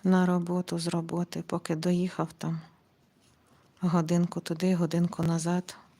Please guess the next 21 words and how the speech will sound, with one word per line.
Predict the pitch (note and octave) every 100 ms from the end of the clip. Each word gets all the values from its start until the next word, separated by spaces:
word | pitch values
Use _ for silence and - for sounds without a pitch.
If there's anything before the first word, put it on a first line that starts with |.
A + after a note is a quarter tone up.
| _ -
вже | E3 D#3 D#3+
за | D#3+
два | D#3 E3
дні | E3 F3 F#3
і | - D3+ D3+ D3+
зв'язав | D3 D#3+ D#3 D#3+ E3 D#3+
шкарпетки. | - E3 - E3 D#3+ - E3+ - - - - - - - _ _
Це | - F#3+ F#3
можна | E3+ E3 E3 E3
в'язати. | E3 D#3 D#3+ D#3+ D#3+ D#3+ E3 E3 - - -
Я | F3
не | E3
знаю, | - F3
у | E3+
кого | E3+ D#3+
яка | D#3+ E3 E3
робота. | E3 E3 F#3+ F3+ F3+ _ - - - - - - - _ F3
Якщо | D#3+ D#3+ - E3+
якась | E3+ E3 D#3+ -
така | - - D#3+ D#3+ - -
робота, | E3 D#3 E3 E3+ -